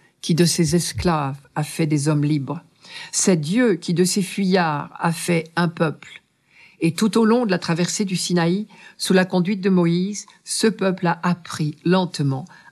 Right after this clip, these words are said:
à vivre dans l'alliance proposée par Dieu. Quand on chante, « C'est lui qui nous a fait et nous sommes à lui », il ne faut donc pas y entendre d'abord l'affirmation qu'il est notre créateur. Il faut entendre, « C'est lui qui nous a fait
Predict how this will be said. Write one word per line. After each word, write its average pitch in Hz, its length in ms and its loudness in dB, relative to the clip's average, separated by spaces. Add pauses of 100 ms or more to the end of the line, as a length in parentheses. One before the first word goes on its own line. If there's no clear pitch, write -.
à 175 120 4
vivre 147 440 -2
dans 156 160 2
l'alliance 143 580 0
proposée 139 420 -2
par 143 220 -6
Dieu. - 280 -8 (580)
Quand 160 200 0
on 165 80 4
chante, « 180 420 2
C'est - 240 0
lui 156 520 2
qui - 140 -4
nous 175 200 4
a 180 80 2
fait 214 360 -4
et 165 40 2
nous 160 100 2
sommes 175 380 0
à 165 100 2
lui », 160 340 0 (540)
il 214 120 6
ne 226 60 8
faut 240 160 -2
donc 226 220 2
pas 247 140 0
y 202 80 2
entendre 190 420 0
d'abord 170 380 2
l'affirmation 156 680 0
qu'il 160 200 0
est 156 80 4
notre 143 280 -4
créateur. 143 800 -4 (440)
Il 160 100 0
faut 180 260 0
entendre, « 180 480 0
C'est 175 200 2
lui 170 320 2
qui 170 120 0
nous 151 200 4
a 147 80 2
fait 139 360 -2